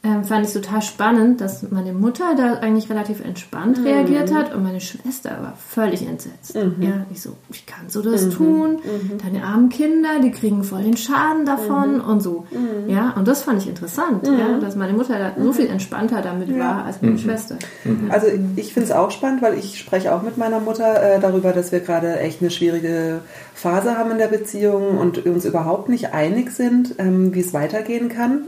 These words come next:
Speaker 2: Also wir haben
Speaker 3: Mhm.
Speaker 2: wirklich keine Ahnung, wie es gerade weitergehen
Speaker 1: Mhm.
Speaker 2: kann, weil ich hab eben die Meinung,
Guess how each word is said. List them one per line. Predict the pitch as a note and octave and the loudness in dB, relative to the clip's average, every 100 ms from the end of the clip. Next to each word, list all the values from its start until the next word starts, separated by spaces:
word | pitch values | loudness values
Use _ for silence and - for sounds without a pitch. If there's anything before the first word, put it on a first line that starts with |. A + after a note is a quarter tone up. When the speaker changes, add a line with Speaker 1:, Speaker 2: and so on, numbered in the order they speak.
| - | -4
Speaker 2:
Also | F3 F3 E3+ E3 - - _ _ | -2 0 0 -4 -16 -20 _ _
wir | E3+ | 0
haben | F3 G3 B2 A#2 | 4 4 4 2
Speaker 3:
Mhm. | |
Speaker 2:
wirklich | G3 A3 - B3 - | 2 2 -2 -6 -8
keine | - F#3+ B3+ A#3 | -2 0 2 0
Ahnung, | G3+ A3 G#3+ | -2 -4 -4
wie | |
es | G3+ | -6
gerade | - F3+ E3+ | -4 -2 0
weitergehen | D#3+ G3+ G3 F#3+ F#3+ | 0 2 4 4 2
Speaker 1:
Mhm. | |
Speaker 2:
kann, | F#3+ G3+ | 2 2
weil | F#3 | 2
ich | F#3 F3+ | 0 -2
hab | F#3 | -2
eben | F3+ F3 E3+ | 0 0 0
die | |
Meinung, | E3+ D#3+ D#3+ E3 E3 | 0 2 0 0 -2